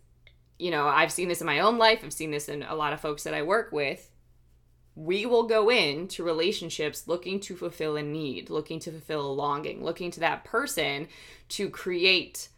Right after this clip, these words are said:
happiness, to create fulfillment, to answer some, some sort of longing that we have, when really we need to be doing that in our relationship with God. That way you don't need a relationship and you get to choose how you show up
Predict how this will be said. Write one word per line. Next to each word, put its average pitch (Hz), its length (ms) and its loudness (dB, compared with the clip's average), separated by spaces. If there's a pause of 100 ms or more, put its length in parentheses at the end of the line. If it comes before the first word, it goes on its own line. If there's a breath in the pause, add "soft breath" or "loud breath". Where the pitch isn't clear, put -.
(400)
happiness, 170 680 4
to 180 120 -8
create 180 500 0
fulfillment, 165 960 -6
to 156 400 -2
answer 190 520 0
some, 160 440 -2
some 190 260 -6
sort 185 240 -6
of 165 100 -4
longing 156 500 0
that 120 120 -6
we 139 120 -10
have, - 380 -10 (320 loud breath)
when 160 240 -4
really 175 440 2
we 165 180 -4
need 202 180 -2
to 196 80 -12
be 180 100 -4
doing 151 340 -2
that 147 240 0
in 151 100 -6
our 147 100 -2
relationship 143 600 -6
with 135 140 -8
God. - 360 -8 (240)
That 156 260 2
way 165 100 -2
you 151 120 -2
don't 143 340 -4
need 160 220 -4
a 185 60 -4
relationship 208 720 -4
and - 120 -4
you 151 100 -4
get 151 160 -4
to 143 60 -10
choose 147 360 -8
how 143 140 -6
you 139 160 -6
show 135 260 -6
up 135 160 -8